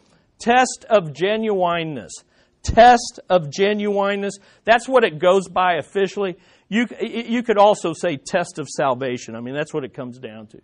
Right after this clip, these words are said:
It's a test of whether you're really saved. Test of salvation. Now, here's where there's a difference. The difference is, because this group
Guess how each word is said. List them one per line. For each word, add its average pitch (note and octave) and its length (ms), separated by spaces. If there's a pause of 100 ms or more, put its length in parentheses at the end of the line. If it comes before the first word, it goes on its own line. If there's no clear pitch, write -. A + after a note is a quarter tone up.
(460)
It's E3 200
a E3 60
test G3 540
of D#3+ 140
whether E3 260
you're D3 220
really C#3+ 240
saved. A#2+ 580 (360)
Test E3+ 320
of C#3+ 80
salvation. E3 720 (1200)
Now, D#3+ 180
here's D#4 340
where C#4 180
there's A#3 260
a G3 60
difference. E3+ 680 (920)
The D#3 200
difference A#3 640
is, C3 400 (640)
because G3+ 540
this C4+ 260
group A3 400